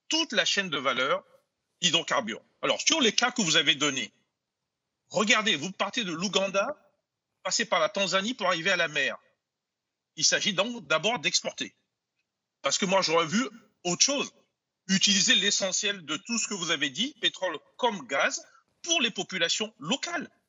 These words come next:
Puisque c'est la base de tout, l'énergie. Donc, vous avez, l'orientation est déjà vers l'export.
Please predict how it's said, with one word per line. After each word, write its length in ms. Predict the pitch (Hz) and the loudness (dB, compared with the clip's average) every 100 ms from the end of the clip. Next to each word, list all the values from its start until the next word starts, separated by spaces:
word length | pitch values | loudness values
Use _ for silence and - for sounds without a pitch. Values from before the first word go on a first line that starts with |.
| _ _ _ _ _ | _ _ _ _ _
Puisque 220 | - - | 0 2
c'est 120 | 320 269 | 4 2
la 100 | 202 | 2
base 280 | 190 220 | 2 0
de 100 | 160 | 0
tout, 280 | 180 220 156 | -2 -2 -4
l'énergie. 500 | 143 135 127 - - _ _ _ _ _ _ _ _ _ | -4 -2 -2 -4 -10 _ _ _ _ _ _ _ _ _
Donc, 180 | 185 226 | -2 -2
vous 160 | 147 | 2
avez, 160 | 190 269 | 4 4
l'orientation 680 | 226 202 233 247 240 - 285 | 4 2 2 0 -2 -2 -2
est 40 | |
déjà 300 | 202 180 220 | -4 -2 -2
vers 160 | 214 190 | 0 0
l'export. 400 | 214 - 156 | 2 0 -4